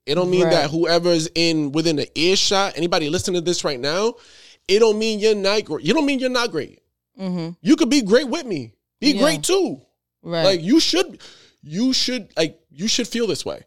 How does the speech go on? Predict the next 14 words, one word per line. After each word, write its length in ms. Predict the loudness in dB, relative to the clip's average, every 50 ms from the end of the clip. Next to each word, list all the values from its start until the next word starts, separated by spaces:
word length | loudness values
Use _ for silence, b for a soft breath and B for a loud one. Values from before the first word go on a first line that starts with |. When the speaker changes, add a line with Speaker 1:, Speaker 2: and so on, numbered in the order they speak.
| _ _ _
Speaker 2:
Yeah. 560 | -14 -10 -8 -6 -4 -4 -4 -4 -4 -4 -2 0
Speaker 1:
Like, 320 | 0 2 2 2 0 0 0
yo, 320 | 2 4 4 2 0 -2 _ -2
I 160 | 0 0 0
feel, 380 | -2 -4 -2 0 0 0 0 -2 -10 _
I 200 | -2 0 0 0
feel 240 | -2 0 2 2 4
that 180 | 4 2 0 2
I'm 240 | 0 0 0 0 0
great, 400 | 0 0 0 0 0 -4 -8 _ _
as 300 | -2 0 2 2 0 0
you 80 | -2 -4
should. 380 | -4 -4 -4 -4 -4 -6 -10 _ _ _ _ _
Speaker 2:
Right. 380 | -18 -10 -8 -6 -6 -6 -8 -12